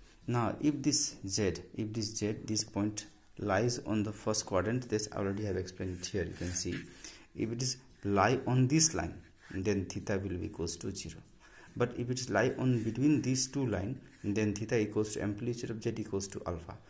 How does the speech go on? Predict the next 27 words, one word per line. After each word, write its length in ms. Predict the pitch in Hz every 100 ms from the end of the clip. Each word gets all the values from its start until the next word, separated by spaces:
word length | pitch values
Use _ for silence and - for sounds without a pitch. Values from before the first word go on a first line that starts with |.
| - -
This 220 | 143 -
alpha 260 | 107 104 101
I 20 |
am 120 | 98
talking 200 | 98 101
about, 120 | 92
theta 280 | - 101 110
value 240 | 110 101
will 180 | 104 98
be 200 | 151 - - - - - _ -
alpha. 320 | 90 80 82 - - -
Alpha 300 | 104 104 131
is, 300 | 135 147 - - - - - -
we 100 | 104
get 240 | 101 107 104
it 100 | -
from 340 | - 95 95
this 280 | 87 85 - -
tan 240 | 92 69
alpha. 280 | 69 82 -
I'll 140 | 92 92
explain 320 | - 123 113
what 140 | 92
is 80 | 98
tan 240 | - 82
alpha. 320 | 80 82 - - - - - - -
Again, 500 | 110 143 160 160